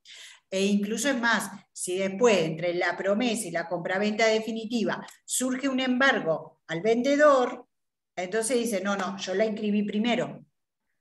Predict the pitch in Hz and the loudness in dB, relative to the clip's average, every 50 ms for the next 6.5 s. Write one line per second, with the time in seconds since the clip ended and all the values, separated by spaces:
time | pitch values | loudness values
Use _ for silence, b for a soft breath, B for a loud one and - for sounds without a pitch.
0 | _ _ _ _ _ - - 185 190 196 214 202 202 196 196 202 202 202 196 196 | _ _ _ _ _ -8 -6 -2 0 0 0 0 -2 -2 -2 2 2 2 2 2
1 | - 240 233 220 208 180 160 147 147 147 - - _ - - 180 185 175 - 202 | 2 4 4 4 4 2 0 -4 -6 -8 -12 -18 _ -12 -10 -8 -4 -4 -2 0
2 | 185 185 185 190 208 226 240 196 254 233 220 214 202 208 214 240 254 277 254 - | 0 0 2 4 4 4 4 4 2 0 0 2 2 2 2 2 2 0 -2 -4
3 | - - 175 190 214 220 202 214 233 226 196 165 156 147 147 147 - 143 - - | -6 -8 -2 0 2 2 4 4 4 4 4 2 0 -4 -8 -10 -14 -16 -16 -18
4 | - - _ _ _ _ _ _ _ _ _ _ _ _ _ _ _ _ _ _ | -20 -20 _ _ _ _ _ _ _ _ _ _ _ _ _ _ _ _ _ _
5 | _ _ _ _ _ _ _ _ _ _ _ _ - 202 214 220 214 214 214 226 | _ _ _ _ _ _ _ _ _ _ _ _ -2 0 0 0 2 2 2 4
6 | 226 262 294 330 339 330 - - - _ | 4 4 4 2 2 -2 -6 -14 -18 _